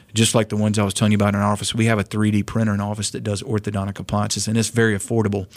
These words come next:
but we use resin, um, and that's the, in composites. That's, that's basically what we're seeing. The cars that are being manufactured, all those are made out of resins and plastics.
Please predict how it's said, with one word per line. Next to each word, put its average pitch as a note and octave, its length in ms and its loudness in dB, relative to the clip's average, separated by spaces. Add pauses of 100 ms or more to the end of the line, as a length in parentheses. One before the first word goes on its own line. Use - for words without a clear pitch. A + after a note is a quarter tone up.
(280)
but A2+ 100 6
we A2+ 120 6
use G2+ 240 2
resin, G2 400 0 (840)
um, F#2+ 360 -2
and G2+ 160 2
that's G#2+ 200 0
the, - 160 -12
in G#2 140 0
composites. G2+ 600 -2 (340)
That's, A#2 240 0 (560)
that's A#2+ 160 2
basically A2 500 2
what G2+ 220 0
we're G2+ 80 -2
seeing. G2+ 420 0 (300)
The G2+ 100 -2
cars G2 400 2
that G2+ 100 -2
are G#2 60 -2
being G2 220 0
manufactured, G2 640 -4 (440)
all G2 220 2
those G2 220 0
are G2 60 0
made G2 220 0
out F#2+ 120 -2
of F#2 80 -6
resins F#2+ 420 0
and F#2+ 140 -8
plastics. - 580 -4